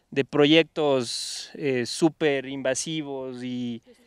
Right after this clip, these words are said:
y destructivos, eh, que van a pintar algo, eh, ecológico y que a la final no se va a hacer.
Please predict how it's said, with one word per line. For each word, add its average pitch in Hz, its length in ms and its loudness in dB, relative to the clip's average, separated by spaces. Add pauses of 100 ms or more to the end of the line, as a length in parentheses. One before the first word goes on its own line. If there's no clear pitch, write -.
(220)
y 143 120 0
destructivos, 147 1400 2
eh, 131 280 -4
que 139 120 -4
van 147 200 4
a 147 80 4
pintar 151 580 6
algo, 143 640 8 (840)
eh, 127 300 -4 (160)
ecológico 147 880 4
y 131 140 -2
que 139 140 -4
a - 20 -4
la 131 100 0
final 135 260 -2
no 131 100 0
se 131 100 -4
va 120 80 -2
a - 20 -6
hacer. 135 220 -14